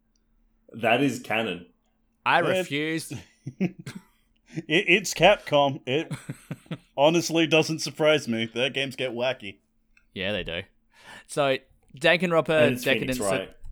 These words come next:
Speaker 2: Yeah. So, yeah, Danganronpa Decadence. This features, um, so it looks like the first three games plus a mobile game that's been retooled as the, like, a Mario Party-esque board game.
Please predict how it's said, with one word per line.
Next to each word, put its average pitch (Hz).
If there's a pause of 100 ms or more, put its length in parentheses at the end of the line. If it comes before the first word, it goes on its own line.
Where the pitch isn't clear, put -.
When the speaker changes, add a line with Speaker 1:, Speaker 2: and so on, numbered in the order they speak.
(1900)
Speaker 2:
Yeah. 101 (160)
So, 156
yeah, 117
Danganronpa 160
Decadence. 127
This 135
features, 117 (340)
um, 101 (360)
so 131
it 131
looks 156
like 170
the 135
first -
three 156
games 135
plus -
a 135
mobile 117
game 98
that's 101
been 98
retooled 104
as 101
the, 107
like, 101
a 101 (320)
Mario 92
Party-esque 120
board 104
game. 143